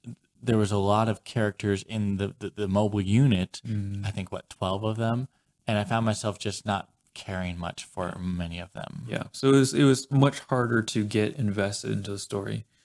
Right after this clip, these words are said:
Speaker 1: Yeah.
Speaker 2: Um, for The Boy on the Bridge.
Speaker 1: And
Speaker 2: But if we had maybe read it on its own, it may have been interesting.
Speaker 1: I, I think it was a decent book.
Speaker 2: Mm-hmm.
Speaker 1: Um, uh, it, it's kind of the plague of these really,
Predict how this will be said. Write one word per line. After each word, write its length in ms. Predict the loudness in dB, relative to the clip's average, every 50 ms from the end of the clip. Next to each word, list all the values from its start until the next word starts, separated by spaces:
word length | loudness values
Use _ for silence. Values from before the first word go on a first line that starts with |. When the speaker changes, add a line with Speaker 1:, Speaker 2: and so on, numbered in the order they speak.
| _ _ -4
Speaker 1:
Yeah. 220 | -2 -2 -2 -4 -10 _ _ _ _ -8
Speaker 2:
Um, 420 | -6 -4 -4 -2 -4 -4 -6 -8 -12 _ _ _ _
for 340 | -10 -4 -2 0 0 0 0
The 80 | -2 -2
Boy 180 | -4 -4 -4
on 80 | -4 -6
the 60 | -8
Bridge. 400 | -8 -8 -10 -10 -10 -14 -18 -18 _ _ _ _ _ 4
Speaker 1:
And 200 | 4 4 4 2
Speaker 2:
But 100 | -2 _ _ _ _ _ _ _ _ _ _ _ _ _ _ _ _ 0
if 200 | 0 0 2 2
we 120 | 2 4
had 140 | 4 4 4
maybe 240 | 4 4 4 4 4
read 240 | 4 2 0 2
it 320 | 2 0 0 -2 -6 -16 -20 _ _ _ _ _ _ _ _ _ _ _ _ _ _ -2 0
on 140 | 2 2 2
its 120 | 2 4
own, 300 | 6 6 6 6 4 2 0 _ _
it 100 | _ -2
may 140 | 0 0 0
have 100 | 0 -2
been 160 | -2 -2 -2
interesting. 420 | -2 -4 -6 -10 -10 -8 -8 -8 -8 -8 -12 _ -14
Speaker 1:
I, 100 | -12 -6 -2
I 100 | -2 -2
think 240 | 0 0 -2 0 0
it 40 |
was 160 | 0 -2 -2 -4
a 40 |
decent 340 | -4 -4 -4 -2 -2 -4 -4
book. 280 | -4 -6 -8 _ _ -14 -8 -4
Speaker 2:
Mm-hmm. 120 | -2 0
Speaker 1:
Um, 400 | 0 0 0 0 -2 -4 -6 -8 _ _ _ _ _ _ _ _ _ _ -10
uh, 160 | -8 -8 -8 -8 -12 -12 -8
it, 160 | -8 -8 -8 -8
it's 180 | -12 -12 -10 -8
kind 200 | -6 -4 -2 -2
of 80 | -2
the 80 | -2 -4
plague 360 | -6 -4 -2 0 0 0 0 -2
of 80 | -2 -2
these 220 | -2 -4 -4 -6
really, 540 | -8 -6 -2 -2 0 0 0 -2 -2 -4